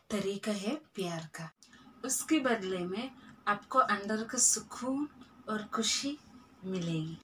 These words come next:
कभी-कभी हालात की वजह से हम किसी को नफरत करते हैं, लेकिन हमें वो इंसान से नहीं नफरत करना चाहिए,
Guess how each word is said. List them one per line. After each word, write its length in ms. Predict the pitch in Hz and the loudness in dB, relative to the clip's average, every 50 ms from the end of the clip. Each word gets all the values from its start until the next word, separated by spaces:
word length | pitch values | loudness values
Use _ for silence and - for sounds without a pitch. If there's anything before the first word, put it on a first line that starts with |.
| _ _ - _ _ _ _ _ - - 262 | _ _ -20 _ _ _ _ _ -8 -4 -4
कभी-कभी 680 | 262 254 294 302 302 - 262 226 202 208 220 277 - _ _ _ _ _ _ | 0 4 4 2 4 2 -2 -2 -2 -2 -4 -4 -6 _ _ _ _ _ _
हालात 400 | - - 233 240 247 262 262 - | -2 0 2 2 2 2 0 0
की 120 | - 285 269 | -2 -2 -2
वजह 340 | 254 214 208 196 196 202 | 0 0 -2 -2 -2 -4
से 180 | 202 - 226 226 | -4 -2 -2 -2
हम 260 | 226 214 214 208 208 | -2 0 -2 -2 -4
किसी 320 | 202 - 226 220 - - 226 | -4 -4 -4 -4 -2 -4 -4
को 160 | 220 247 240 | -4 0 0
नफरत 460 | 226 208 190 165 - - 196 196 196 | 0 0 -2 -6 -8 -8 -8 -8 -8
करते 440 | - - 202 190 175 170 - - 185 | -8 -8 -6 -6 -6 -6 -8 -8 -6
हैं, 360 | 185 175 160 170 165 165 - _ _ _ _ _ _ _ _ _ - - - - _ _ - | -6 -6 -8 -8 -10 -10 -12 _ _ _ _ _ _ _ _ _ -20 -20 -20 -20 _ _ -10
लेकिन 540 | 196 196 208 208 208 - - 285 311 349 - - _ _ _ _ - - - _ - - - | -6 -2 -2 -2 -2 0 4 4 4 4 2 -6 _ _ _ _ -20 -20 -20 _ -12 -4 2
हमें 280 | 240 247 247 254 277 | 4 4 6 6 6
वो 160 | 294 285 277 262 | 6 6 4 4
इंसान 540 | 254 220 220 214 208 - - 247 247 247 | 4 2 0 2 2 0 0 0 0 0
से 200 | 240 240 - 269 | 0 0 0 2
नहीं 360 | 247 240 233 226 233 285 302 285 | 4 4 4 4 6 6 4 6
नफरत 440 | 247 220 208 - - 180 180 170 | 4 2 -2 -2 -8 -8 -8 -8
करना 380 | - - - 180 170 170 175 165 | -8 -8 -6 -4 -4 -2 -4 -4
चाहिए, 540 | 160 - - 175 175 175 175 175 175 175 | -4 -6 -6 -6 -6 -8 -8 -10 -12 -14